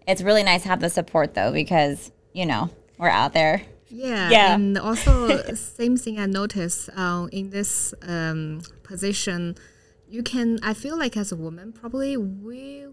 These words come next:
Speaker 2: kind of more easy to put ourselves in other shoes. So we will know what the clients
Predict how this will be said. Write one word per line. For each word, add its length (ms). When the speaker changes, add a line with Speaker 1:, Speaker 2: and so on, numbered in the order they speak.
Speaker 2:
kind 260
of 80
more 280
easy 340
to 100
put 240
ourselves 440
in 160
other 180
shoes. 540
So 680
we 220
will 120
know 340
what 320
the 80
clients 880